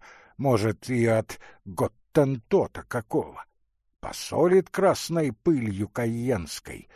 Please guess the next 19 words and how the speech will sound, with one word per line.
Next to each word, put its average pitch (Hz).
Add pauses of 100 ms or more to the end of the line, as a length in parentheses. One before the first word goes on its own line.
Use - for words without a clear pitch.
(240)
и 277
закусит. 226 (800)
Со 113
мной 107
говорил, 107
а -
сам 95
все 101 (320)
хлоп 110
да 92
хлоп, 110
из 226
горлышка 170
прямо. - (920)
А 85
русский, 113 (120)
good 160
day, 151 (720)
эмигрант, 151